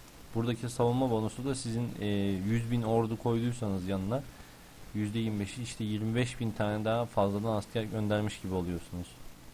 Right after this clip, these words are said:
Yasa da savunma için tam tersi işte.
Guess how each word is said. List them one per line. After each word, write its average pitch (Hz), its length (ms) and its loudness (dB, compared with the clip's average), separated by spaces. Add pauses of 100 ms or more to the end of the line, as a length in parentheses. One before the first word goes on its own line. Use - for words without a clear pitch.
(1500)
Yasa 101 220 0
da 104 120 0
savunma 101 460 2
için 101 240 -2
tam 98 200 2
tersi - 340 -4
işte. 95 300 -4